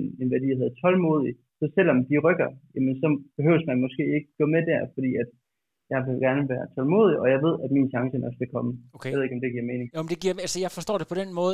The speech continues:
Speaker 2: at man altså har nogle ting, som går ud over, øh, det aktuelle. For eksempel, hvis det er smerte, eller hvis der er et eller andet på spil, så har man et eller andet, der går ud over det, som er, som er ens holdepunkt, der gerne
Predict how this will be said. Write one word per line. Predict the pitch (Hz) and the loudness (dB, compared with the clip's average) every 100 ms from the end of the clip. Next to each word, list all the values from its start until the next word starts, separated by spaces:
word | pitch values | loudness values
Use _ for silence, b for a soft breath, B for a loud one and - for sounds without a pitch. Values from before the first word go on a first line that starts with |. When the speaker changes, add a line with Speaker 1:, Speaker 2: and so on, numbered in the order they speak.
| 165 | 0
Speaker 2:
at | 143 | -4
man | 151 156 | -8 -8
altså | 156 147 | -10 -8
har | 190 160 | -8 -8
nogle | 143 143 - | -10 -8 -6
ting, | 202 196 b b - | -6 -8 b b -8
som | 151 147 - | -6 -8 -2
går | 143 131 131 - - 214 | 2 2 0 -8 -8 -8
ud | 220 - 135 | -8 -4 0
over, | 127 120 117 117 _ _ 131 | 2 4 4 0 _ _ -8
øh, | 123 123 - | -6 -6 -4
det | 151 - 135 143 | -6 -6 -10 -8
aktuelle. | - 190 202 190 127 113 | -8 -2 0 0 -2 -6
For | 139 | -8
eksempel, | 180 143 143 | -8 -8 -6
hvis | 135 | -6
det | 151 | -6
er | 143 165 | -6 -4
smerte, | 156 175 185 143 139 | -2 -2 -2 -4 -6
eller | 131 | -6
hvis | 131 - | -6 -6
der | 147 | -4
er | 160 | -4
et | 175 | -4
eller | 151 | -6
andet | 165 170 b b b b - | -4 -8 b b b b -10
på | 139 | -8
spil, | - 170 196 - - | -2 -4 -4 -10 -12
så | 160 175 | -6 -4
har | 165 | -4
man | 143 | -6
et | 170 | -8
eller | 170 156 | -8 -8
andet, | 170 156 | -8 -6
der | 147 | -4
går | 156 208 | -6 -4
ud | 208 143 | -2 0
over | 131 131 | 0 -2
det, | 165 - | -4 -4
som | 139 131 | -6 -4
er, | 135 - | -6 -8
som | 143 143 | -6 -6
er | 185 | -6
ens | 143 - - - 139 | -6 -6 -8 -12 -2
holdepunkt, | 160 202 196 156 156 - - B B B - | 0 0 0 -4 -4 -10 -12 B B B -10
der | 151 160 | -4 -2
gerne | 180 | -2